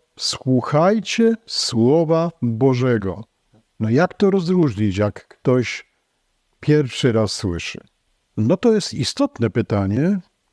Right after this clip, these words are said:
i sam się w tej chwili zastanawiam, jak powinni chronić się ludzie przed fałszywą Ewangelią.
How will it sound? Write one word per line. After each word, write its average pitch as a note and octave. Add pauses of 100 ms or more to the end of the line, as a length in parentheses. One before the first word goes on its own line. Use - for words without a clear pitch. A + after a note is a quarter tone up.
(120)
i G2+
sam G3+
się D#3
w B2+
tej C3
chwili E3+
zastanawiam, B2 (300)
jak C#3
powinni D#3+ (800)
chronić D#3
się A#2
ludzie A#2+ (140)
przed - (500)
fałszywą G#3
Ewangelią. F3+